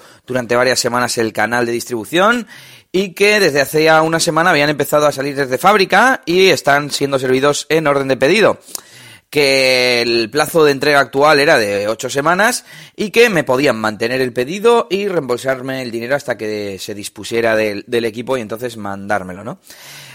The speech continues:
Eh, les dije que bien, que de acuerdo, que quería que, pues, mantener el pedido y que me reembolsaran el dinero. Pero ¿cuál fue mi sorpresa cuando al día siguiente me llegó el MacBook?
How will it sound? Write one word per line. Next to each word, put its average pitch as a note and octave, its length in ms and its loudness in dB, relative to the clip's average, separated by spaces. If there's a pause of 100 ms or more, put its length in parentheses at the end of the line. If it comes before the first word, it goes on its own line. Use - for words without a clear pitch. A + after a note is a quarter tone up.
(140)
Eh, E3+ 460 2
les D#3 160 2
dije D3+ 200 -2
que D3 100 2
bien, F#3 300 2
que A#2+ 720 2
de A2+ 80 0
acuerdo, C#3+ 440 -2
que G#2 160 -10
quería A2+ 380 -4
que, G#2 1000 -6 (300)
pues, - 260 -16
mantener G2+ 380 -6
el A#2+ 80 -2
pedido D#3+ 600 2
y F#3 300 -6
que D#3+ 180 0
me D3+ 100 0
reembolsaran B2 520 -2
el A2+ 120 -6
dinero. D3 460 0 (720)
Pero B3 240 4
¿cuál G3 160 2
fue F#3+ 120 -4
mi F#3 100 -6
sorpresa D#3+ 500 -2
cuando F3+ 380 -2
al B2+ 100 0
día C#3+ 180 0
siguiente C#3 760 -4 (160)
me A2+ 160 -12
llegó G2 180 -6
el D3+ 80 0
MacBook? A3 460 -2